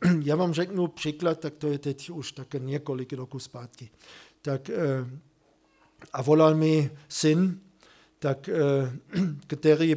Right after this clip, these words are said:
je na plný úvazek v, v práci, eh, v, ve sboru, tak jako pastor, je to větší sbor,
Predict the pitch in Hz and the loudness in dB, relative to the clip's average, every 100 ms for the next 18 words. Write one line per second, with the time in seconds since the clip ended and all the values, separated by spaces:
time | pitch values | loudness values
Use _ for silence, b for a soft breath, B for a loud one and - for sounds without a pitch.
0 | 151 151 151 156 156 160 156 135 147 151 | 2 2 2 2 2 4 2 4 2 4
1 | 156 151 - 170 - 139 147 147 170 160 | 0 0 -14 -16 -4 0 0 -2 -4 -4
2 | - B B 156 139 135 165 139 127 123 | -6 B B 2 2 0 -2 -2 -2 -2
3 | 135 113 147 165 165 156 B B B B | -2 4 6 6 4 2 B B B B
4 | 147 131 139 135 - 156 151 - 165 170 | -8 -4 -4 -4 0 0 0 4 6 6
5 | 156 B B B - 135 143 131 131 151 | 4 B B B -18 -6 -4 -4 0 -2
6 | 156 160 131 120 151 165 156 | 0 -4 -6 2 4 4 0